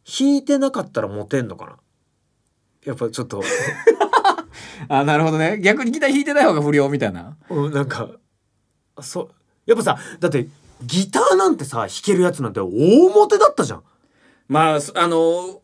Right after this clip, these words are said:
Speaker 2: その人が持ってるポテンシ-、し-、では、同じタイプの人がいて、
Speaker 1: うん。うんうん。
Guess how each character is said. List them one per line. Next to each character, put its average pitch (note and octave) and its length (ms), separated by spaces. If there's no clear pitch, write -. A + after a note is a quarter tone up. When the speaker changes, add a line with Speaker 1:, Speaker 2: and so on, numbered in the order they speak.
Speaker 2:
そ G3+ 100
の C4+ 120
人 A#3+ 180
が F#3+ 80
持 F#3 140
っ F#3+ 80
て F3+ 140
る D#3 100
ポ D3 140
テ E3+ 140
ン E3 180
シ-、 - 800
し-、 - 280
で G3+ 140
は、 D#3 180
同 A3 120
じ B3+ 500
タ A#3+ 120
イ A3+ 80
プ E3 140
の D3+ 80
人 C#3+ 140
が C3 100
い A2+ 120
て、 C#3 320
Speaker 1:
う - 20
ん。 - 20
う A2 40
ん - 20
う G2 60
ん。 F2+ 120